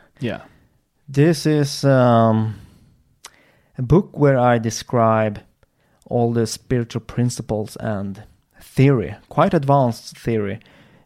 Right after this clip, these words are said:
Speaker 2: that I have attained through studies and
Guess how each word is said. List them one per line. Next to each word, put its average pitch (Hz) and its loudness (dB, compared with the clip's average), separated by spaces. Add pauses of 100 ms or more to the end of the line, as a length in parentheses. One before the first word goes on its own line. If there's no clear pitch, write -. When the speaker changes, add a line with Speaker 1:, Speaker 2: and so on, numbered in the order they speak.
Speaker 2:
that 113 2 (680)
I 143 2
have 151 4
attained 123 2
through 117 -6
studies 117 0
and 107 -2